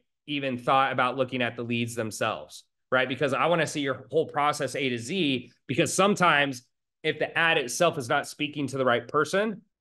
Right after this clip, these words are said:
or the follow process is off, it's not gonna work. You also have to understand, you, you're talking about C O D. I know what program that is. You're trying to automatically qualify people. So it's a lot harder to qualify people automatically without having any type of conversation, just watching a webinar,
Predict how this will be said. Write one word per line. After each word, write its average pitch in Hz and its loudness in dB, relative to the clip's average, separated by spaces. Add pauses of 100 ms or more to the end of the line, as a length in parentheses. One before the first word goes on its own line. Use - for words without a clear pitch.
(140)
or 156 6
the 143 2
follow 151 4
process 139 0
is 117 -8
off, 139 4 (320)
it's 123 -6
not 156 4
gonna 139 2
work. 123 0
You 156 2
also 180 2
have 190 -2
to 190 0
understand, 143 -2
you, 147 -6
you're 143 -8
talking 156 2
about 139 2
C 147 -2
O 135 4
D. 123 -2
I 123 -4
know 135 2
what 127 -2
program 139 0
that 156 0
is. 202 0 (400)
You're 151 -2
trying 185 2
to 180 2
automatically 143 0
qualify 131 -2
people. 117 -10
So 147 0
it's 131 -2
a 151 2
lot 151 2
harder 170 4
to 117 -10
qualify 175 0
people 131 -6
automatically 127 0 (200)
without 147 0
having 151 2
any 151 -2
type 165 -2
of 143 -10
conversation, 151 -2
just 127 -4
watching 147 0
a 143 -2
webinar, 127 2